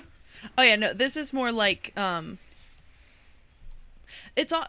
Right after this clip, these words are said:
like, in my mind, it's almost like how, like, you're in your body, but you also think about, like, your emotions through your body and, like, your feeling through your body. Like, the feeling is not a physical thing.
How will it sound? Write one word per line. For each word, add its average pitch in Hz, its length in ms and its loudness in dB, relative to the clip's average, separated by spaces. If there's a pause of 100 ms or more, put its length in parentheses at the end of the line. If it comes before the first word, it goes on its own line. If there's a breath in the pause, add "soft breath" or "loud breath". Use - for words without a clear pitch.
(100)
like, 247 160 2
in 247 140 -2
my 262 160 4
mind, 294 180 0
it's 269 140 -6
almost 247 320 -4
like 220 160 -4
how, 214 380 2
like, 202 200 -4
you're 208 180 0
in 202 200 -4
your 226 120 -2
body, 233 400 0
but 208 220 -4
you 214 160 -2
also 202 300 0
think 202 300 -6
about, 185 280 -2
like, 180 300 -2 (420)
your 220 220 0
emotions 277 540 -2
through 180 120 -6
your 170 140 -4
body 170 400 -4
and, 175 100 -8
like, 185 200 -8
your 214 100 -4
feeling 311 440 0
through 196 140 -4
your 180 100 0
body. 180 220 -2
Like, 208 220 -4
the 208 80 2
feeling 349 420 0
is 226 140 -2
not 226 160 2
a 190 40 -2
physical 180 460 -4
thing. 180 320 -2